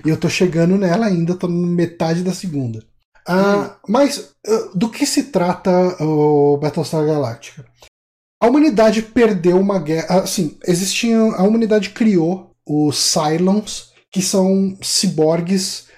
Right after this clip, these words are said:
Speaker 1: ah, foram ciborgues feitos pra ajudar, ah, nas atividades normais e tal.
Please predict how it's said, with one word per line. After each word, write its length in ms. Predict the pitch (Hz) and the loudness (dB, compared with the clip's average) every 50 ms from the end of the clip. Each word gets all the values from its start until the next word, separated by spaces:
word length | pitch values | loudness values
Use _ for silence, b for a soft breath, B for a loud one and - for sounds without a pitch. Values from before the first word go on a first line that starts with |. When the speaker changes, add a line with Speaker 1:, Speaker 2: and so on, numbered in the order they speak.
| b b | b b
Speaker 1:
ah, 480 | 139 147 151 151 147 147 143 143 139 143 | -8 -6 -4 -4 -4 -4 -4 -6 -8 -8
foram 220 | - - 233 240 | -4 -2 -2 -2
ciborgues 500 | 208 - 226 185 175 175 175 185 175 - | -2 -2 -2 0 0 0 0 0 -2 -4
feitos 500 | - - 185 175 180 180 - 190 185 - - | -4 -2 0 0 0 -2 -2 -4 -6 -6 -6
pra 340 | - - 180 165 160 160 165 | -6 -4 -2 -2 0 0 0
ajudar, 640 | 165 160 180 220 196 165 160 165 190 226 - - - | 0 0 0 -2 -2 0 0 -2 -2 -4 -8 -12 -20
ah, 340 | 165 151 147 139 139 139 139 | -14 -12 -10 -8 -6 -6 -6
nas 280 | 135 135 135 131 127 127 | -6 -4 -6 -6 -4 -6
atividades 640 | 135 127 - 147 147 139 131 131 147 160 156 139 131 | -6 -8 -8 -10 -8 -6 -6 -4 -4 -4 -4 -6 -6
normais 460 | 123 127 131 123 127 143 151 151 - | -6 -6 -6 -6 -6 -6 -8 -8 -10
e 20 | |
tal. 320 | - 147 147 175 214 - | -10 -10 -10 -10 -10 -12